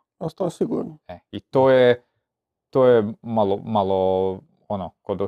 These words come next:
Speaker 2: ocjene njegovog rada dole, mislim da to svi moraju uzeti, jer naravno nije jednako Hajduk i, i, i Gorica, ali ne znam, mislim da bi bilo bolje da mu daju, bar velim, iz moje, iz moje perspektive,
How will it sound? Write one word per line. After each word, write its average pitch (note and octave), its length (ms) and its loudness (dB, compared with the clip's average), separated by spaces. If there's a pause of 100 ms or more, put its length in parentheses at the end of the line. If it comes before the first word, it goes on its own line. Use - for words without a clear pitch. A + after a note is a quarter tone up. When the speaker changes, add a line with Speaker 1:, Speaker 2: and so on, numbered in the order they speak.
Speaker 2:
ocjene A#2+ 440 -2
njegovog G#2+ 380 0
rada A2 300 4
dole, A#2+ 280 2
mislim A2 200 -4
da G#2 100 -4
to G#2 200 -8
svi - 400 -14
moraju F#2+ 480 -8
uzeti, F#2+ 280 -16
jer F2+ 140 -16 (140)
naravno F2+ 420 -16
nije F#2 260 -18
jednako F2+ 420 -14 (200)
Hajduk F#2 400 -10
i, G2 220 -16 (720)
i, F#2+ 100 -10 (200)
i F#2+ 120 -10
Gorica, A#2 520 -2
ali G#2+ 500 2 (1120)
ne C3 160 0
znam, F2+ 160 -8 (100)
mislim A2+ 340 -10
da G#2 120 0
bi G#2 140 -6
bilo G#2+ 340 -2 (100)
bolje A2 440 2
da F#2+ 140 -4
mu G2 140 -6
daju, F#2+ 380 0 (1500)
bar A2+ 320 4
velim, G2 360 0
iz G2+ 120 -8
moje, G#2+ 300 0
iz G2+ 180 -10
moje G#2 180 0
perspektive, G2+ 760 -6